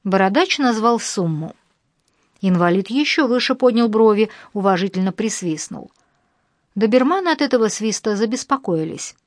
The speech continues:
Теперь уже и второй встал и смотрел настороженно, даже тихонько рыкнул, а первый уже показал пугающие клыки.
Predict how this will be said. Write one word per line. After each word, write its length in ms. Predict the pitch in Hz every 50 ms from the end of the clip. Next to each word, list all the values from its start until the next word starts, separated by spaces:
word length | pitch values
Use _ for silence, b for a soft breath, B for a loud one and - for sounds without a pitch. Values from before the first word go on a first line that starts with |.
| _ _ _ _ _ _ _ _ _ _ _ _ _
Теперь 320 | - - 226 - 220 202 202
уже 220 | 214 190 226 247
и 40 | 247
второй 420 | 233 - - 294 285 233 208 240
встал 440 | 233 - - - - 190 220 254 247
и 40 | 208
смотрел 400 | - - 196 180 170 208 214 214
настороженно, 840 | 208 196 - - 202 185 175 175 160 160 196 240 254 226 185 160 b b b b b b b b b b b
даже 300 | 170 160 175 196 208 269
тихонько 520 | 269 - 311 - - 302 285 269 269 302 302
рыкнул, 520 | 294 254 196 - - 175 160 156 165 - _ _ _ _ _ _ _ _ _ _ _ _
а 160 | - 185 180
первый 360 | 180 202 175 175 190 226 240
уже 360 | 240 202 185 185 190 214 233
показал 640 | 233 - _ 254 - - 226 196 175 170 170 185 202
пугающие 640 | 202 - 226 185 170 151 147 143 - - - 190 190
клыки. 560 | - - 254 262 262 - - 170 160 156 -